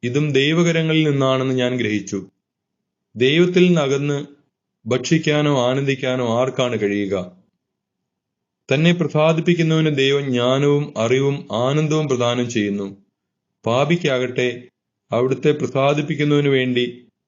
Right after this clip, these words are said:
ധനം ശേഖരിച്ചു കൂട്ടാനുള്ള ജോലി മാത്രം കൊടുക്കുന്നു.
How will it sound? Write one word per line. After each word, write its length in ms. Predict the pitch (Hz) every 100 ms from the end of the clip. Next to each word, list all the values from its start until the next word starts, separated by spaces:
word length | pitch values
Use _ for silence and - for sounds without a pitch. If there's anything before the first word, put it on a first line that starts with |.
| -
ധനം 340 | 113 127 151
ശേഖരിച്ചു 560 | 156 - 131 147 147 151
കൂട്ടാനുള്ള 420 | 139 131 131 131
ജോലി 340 | 123 113 131 135
മാത്രം 440 | 120 117 120 120
കൊടുക്കുന്നു. 540 | 104 95 101 95 90